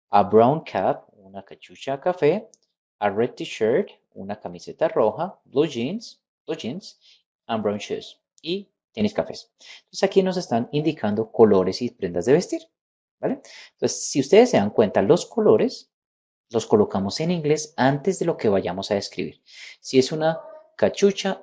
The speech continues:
roja, en español uno dice cachucha y después dice roja, ¿vale? Pero entonces, en este caso, en inglés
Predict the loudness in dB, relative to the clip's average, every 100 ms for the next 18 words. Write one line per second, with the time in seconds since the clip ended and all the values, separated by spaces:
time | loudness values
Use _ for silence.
0 | _ 2 4 4 -2 -4 -2 -2 -2 0
1 | 0 0 -2 -4 0 0 0 -4 -6 -14
2 | -8 -6 -6 -10 -6 -2 0 0 -2 _
3 | _ _ _ -2 -2 -4 -20 -20 _ 4
4 | 6 4 2 0 2 0 -2 -12 _ _
5 | _ _ _ -6 -2 -2 0 0 0 -6
6 | _ -2 2 2 2 2 2 -2 -18